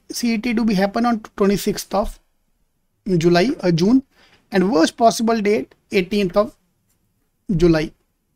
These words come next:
So this is the best possible date and the worst possible date for C E T exam to happen। ओके, तो इतनी ज़्यादा टेंशन लेने की जगह क्या होगा, कब होगा, तुम अपनी बात करो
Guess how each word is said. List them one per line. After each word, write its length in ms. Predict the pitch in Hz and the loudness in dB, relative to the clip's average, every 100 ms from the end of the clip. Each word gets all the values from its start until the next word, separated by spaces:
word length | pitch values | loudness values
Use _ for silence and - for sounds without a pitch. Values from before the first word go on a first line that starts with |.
| _ - | _ -6
So 120 | 170 | -2
this 160 | 208 277 | 0 0
is 80 | 247 | -2
the 80 | 196 | 0
best 240 | 170 202 - | 0 0 -2
possible 400 | 208 202 214 214 202 | -4 -4 -4 -4 -2
date 200 | 233 240 - | -4 -6 -8
and 120 | 202 | -4
the 60 | 185 | -2
worst 240 | 175 165 - | -4 -4 -8
possible 380 | 160 165 160 151 | -8 -8 -8 -12
date 240 | - - _ _ _ _ _ _ _ _ _ _ | -18 -20 _ _ _ _ _ _ _ _ _ _
for 80 | 196 | -4
C 180 | 185 202 | -2 -2
E 40 | |
T 160 | 185 190 | -2 -2
exam 260 | 175 175 170 | 0 0 0
to 80 | 165 | -4
happen। 240 | 156 - - _ _ _ _ _ _ _ _ - | -6 -10 -20 _ _ _ _ _ _ _ _ -12
ओके, 220 | 170 214 _ - _ | -10 -10 _ -20 _
तो 100 | - - | -10 -4
इतनी 280 | 233 302 339 | 0 6 6
ज़्यादा 220 | 269 262 | 6 2
टेंशन 340 | 254 233 220 247 | 0 -4 -4 -4
लेने 140 | 233 | -4
की 120 | 220 | -4
जगह 200 | 208 202 | -4 -4
क्या 220 | 214 226 | -4 -4
होगा, 380 | 214 190 208 214 | -2 -2 -2 0
कब 300 | 214 - 226 | -2 -2 -4
होगा, 220 | 190 208 226 | -2 0 0
तुम 180 | 240 | 0
अपनी 240 | 233 214 226 | 0 2 2
बात 220 | 190 170 | 0 -2
करो 200 | - 170 | -8 -14